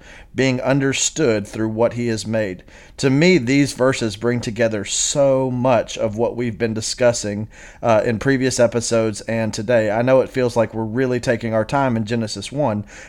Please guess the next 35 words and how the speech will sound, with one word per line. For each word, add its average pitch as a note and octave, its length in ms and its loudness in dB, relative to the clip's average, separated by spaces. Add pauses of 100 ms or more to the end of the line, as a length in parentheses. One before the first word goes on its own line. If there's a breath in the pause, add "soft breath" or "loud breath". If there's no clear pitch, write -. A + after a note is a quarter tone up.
but A2+ 180 0
this D#3 160 2
is D#3 140 0
the B2 100 2
launch A2+ 520 2
pad A#2 320 2
for A#2 120 -4
the G#2+ 140 -4
entire A2 440 0
story. G#2 360 -6
We've G#2 320 -6
got A#2+ 340 0
to A#2+ 80 -6
get A2 260 -8
this G#2+ 220 -8
right. G#2+ 360 -4 (360 loud breath)
Uh, A#2 220 6
we've C3+ 220 0
talked D3+ 340 4
a A#2+ 40 6
lot B2+ 400 2
in B2+ 80 0
this A#2 180 -2
episode A#2 460 -2
about G#2+ 260 -2
the A#2 120 -4
importance A2+ 500 -4
of G#2 120 -8
God A2 300 0
speaking A#2 640 -4
and G#2+ 140 -6
creating B2 540 0
through A2 180 -6
speaking G#2+ 520 -6
and, G#2 200 -6